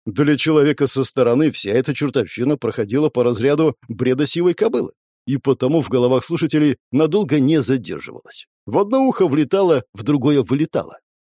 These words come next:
А на мне ведь ответственность. Мне до людей достучаться надо. Махну рукой, не стану под шкуру лезть.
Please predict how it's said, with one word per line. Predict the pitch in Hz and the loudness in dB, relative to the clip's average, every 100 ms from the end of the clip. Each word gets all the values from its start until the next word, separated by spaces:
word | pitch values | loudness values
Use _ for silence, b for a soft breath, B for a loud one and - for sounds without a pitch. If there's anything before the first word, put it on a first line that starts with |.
| _ _ | _ _
А | - 120 143 | 0 2 4
на | 190 226 | 4 2
мне | 214 208 233 | 4 2 2
ведь | 240 | 2
ответственность. | 254 202 208 - 233 190 - - - - | 0 0 -2 -2 -4 -6 -8 -18 -16 0
Мне | 139 180 | 2 4
до | 208 | 4
людей | 247 185 202 | 2 0 0
достучаться | 233 220 - - 101 80 | -2 -2 -4 -6 -6 -10
надо. | 65 - _ _ _ - | -14 -20 _ _ _ -4
Махну | 123 170 180 226 226 | 0 0 2 2 2
рукой, | 220 226 208 135 98 | 2 4 4 4 -2
не | 98 151 | -2 -2
стану | 135 208 202 170 | 2 2 2 2
под | 185 | 0
шкуру | 160 233 240 151 | 0 0 2 2
лезть. | 73 - - | 0 -12 -16